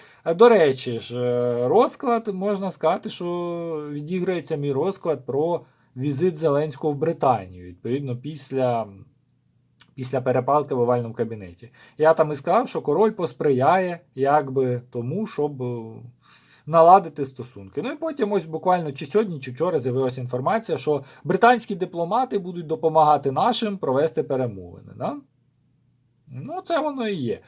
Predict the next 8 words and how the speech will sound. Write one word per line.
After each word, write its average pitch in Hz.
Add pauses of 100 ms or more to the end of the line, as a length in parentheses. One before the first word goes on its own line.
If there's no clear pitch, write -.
(160)
Тобто 156
перепалка, 214
но 196
дипломатична. 156
Ну, 175
гаразд. 170 (420)
Напружено 254
таке, 226